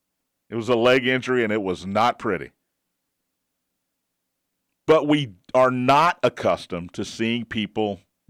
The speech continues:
die. And let's be honest, he died on that field. They brought him back. They resuscitated him. But the truth of the matter is, Damar Hamlin,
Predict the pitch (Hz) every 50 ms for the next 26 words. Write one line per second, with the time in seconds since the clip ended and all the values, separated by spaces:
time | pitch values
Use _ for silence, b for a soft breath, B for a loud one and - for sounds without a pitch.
0 | 92 87 - 135 131 143 139 117 101 95 92 104 127 120 - _ _ _ _ _
1 | 139 156 165 160 - 117 151 160 180 196 - - 240 220 196 185 208 208 156 127
2 | 147 147 - - _ _ _ 202 226 233 190 180 170 190 208 185 151 143 147 143
3 | 139 139 139 - - - - 151 156 123 - - _ _ _ _ _ _ _ _
4 | - 98 104 95 123 127 135 151 165 165 160 196 214 175 - - _ _ _ _
5 | _ _ _ _ - 98 110 135 143 - - 190 190 - - 156 - 143 127 104
6 | 87 82 - - _ _ _ _ _ _ _ _ _ _ _ _ _ _ _ _
7 | _ _ _ _ _ _ _ _ _ _ _ _ _ _ _ _ _ _ _ _
8 | - 131 131 123 - _ _ _ _ _ _ _ _ _ _ _ _ _ _ _
9 | _ _ _ _ _ _ _ 98 107 - - 160 180 202 - 196 180 170 170 160
10 | 160 165 165 165 143 139 147 143 - - 135 127 123 135 135 123 117 117 117 117
11 | 120 127 139 131 - -